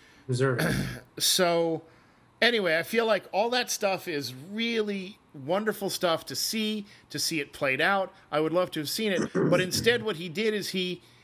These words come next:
Speaker 2: he s-, he focused the movie on what would have been the third act of the whole story, where nothing is really happening, where no one, everyone has already made their compelling decisions.
Speaker 1: Right.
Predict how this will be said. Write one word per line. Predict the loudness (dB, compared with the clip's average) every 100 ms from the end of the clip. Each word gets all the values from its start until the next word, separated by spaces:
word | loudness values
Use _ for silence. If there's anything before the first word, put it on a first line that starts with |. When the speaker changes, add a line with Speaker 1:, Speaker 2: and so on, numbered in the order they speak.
| -8
Speaker 2:
he | -4
s-, | -2 -2 -4
he | -4 -4
focused | 0 -2 0 -4 -2
the |
movie | 0 2 2 2
on | 2 0
what | 0
would | -2
have | -2
been | -2
the | -2
third | -4 0 2 2
act | 2 0 -4
of | -4
the | 0
whole | 0
story, | 0 -2 0 2 0 -4 -12 -20 -20 -20 -2
where | 0
nothing | 2 0 0 -2 0
is | -2 -2
really | 0 0
happening, | 0 0 0 -4 -2 -4 -10 -20 -2
where | 2
no | 4 2
one, | 2 2
everyone | 0 2 0
has | 2
already | 0 0
made | -2 0 2 2 2
their | 0 0
compelling | -4 -8 -2 -2 0 -4
decisions. | -4 -2 -2 -4 -10 -12 -14 -14 _ _ -20 _ _ _ _ 0
Speaker 1:
Right. | 2 2